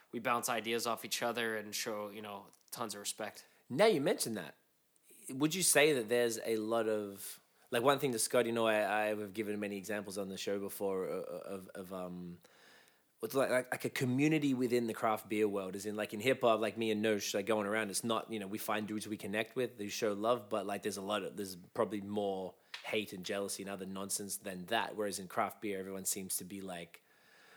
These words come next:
Speaker 2: yo, you go to a brewery, like, "Oh, where else are you going today? Oh, you need to go check them out. They're fucking awesome. You need to blah, blah, blah." Is there a similar thing, like, you and Rudy have found from craft beer to have, have
Speaker 1: Oh,
Speaker 2: a
Speaker 1: yeah,
Speaker 2: connection?
Speaker 1: for
Speaker 2: Would you
Speaker 1: sure.
Speaker 2: say the other merch brands, like,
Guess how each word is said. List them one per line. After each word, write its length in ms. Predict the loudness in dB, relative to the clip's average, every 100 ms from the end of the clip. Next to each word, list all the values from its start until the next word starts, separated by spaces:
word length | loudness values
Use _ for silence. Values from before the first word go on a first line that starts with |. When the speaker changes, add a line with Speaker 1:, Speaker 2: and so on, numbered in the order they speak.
| -16
Speaker 2:
yo, 280 | 2 6 6
you 140 | 4 -2
go 120 | 2
to 100 | 2
a 40 |
brewery, 320 | 2 2 2
like, 160 | 0 0
"Oh, 60 | 4
where 180 | 6
else 180 | 8 6
are 40 | 2
you 40 |
going 200 | 0 0
today? 200 | -6 -2
Oh, 140 | 0
you 100 | 2
need 140 | 0 -2
to 60 |
go 100 | -2
check 220 | 0 -2 -2
them 160 | -4
out. 120 | -4
They're 80 | -6
fucking 260 | -6 -6 -4
awesome. 340 | -2 -2 -4
You 80 | -8
need 120 | -12 -8
to 40 |
blah, 100 | -6
blah, 80 | -4
blah." 280 | 0 0 -2 -12 -20 -20 -2
Is 220 | 2 4 6
there 240 | 6 6
a 40 |
similar 360 | 4 2 2 -2
thing, 220 | -2 -2
like, 180 | -4 -6
you 100 | -4
and 120 | -4
Rudy 280 | -4 -6 -6
have 120 | -8
found 300 | -8 -8 -8
from 140 | -12 -8
craft 320 | -4 -4 -4
beer 180 | -10 -8
to 80 | -8
have, 320 | -10 -14 -20 _ -4
have 180 | 2
Speaker 1:
Oh, 60 | 4
Speaker 2:
a 40 |
Speaker 1:
yeah, 120 | 6 4
Speaker 2:
connection? 400 | 4 2 0 0
Speaker 1:
for 120 | 0
Speaker 2:
Would 80 | 2
you 60 |
Speaker 1:
sure. 80 | 2
Speaker 2:
say 80 | 2
the 180 | 0 -2
other 400 | 0 4 4 4
merch 420 | 2 0 0 -4
brands, 560 | -2 -2 -2 -6 -10 -12 _ -20 -16 -6
like, 200 | -4